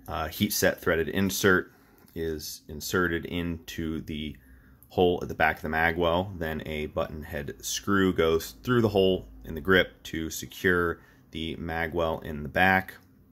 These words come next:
The magwell has a lip in the front that secures over the bump in the front of the grip. The heat set inserts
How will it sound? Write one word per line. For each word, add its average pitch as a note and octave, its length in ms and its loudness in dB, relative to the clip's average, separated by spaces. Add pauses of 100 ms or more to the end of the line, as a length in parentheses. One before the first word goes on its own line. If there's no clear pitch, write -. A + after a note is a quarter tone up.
(1080)
The F#2+ 120 -4
magwell F2+ 400 4
has E2+ 140 -2
a D2 100 -8
lip F#2 300 2 (560)
in D#2+ 100 -10
the C#2+ 60 -10
front F#2+ 320 -2
that - 100 -14
secures E2+ 560 -4
over D#2+ 280 -4
the - 120 -12
bump F2 380 0
in D#2 80 -10
the D2 60 -10
front - 340 -6
of E2 280 -10
the - 80 -14
grip. - 340 4 (400)
The - 80 -10
heat D#2+ 200 -8
set - 280 -6
inserts - 720 -6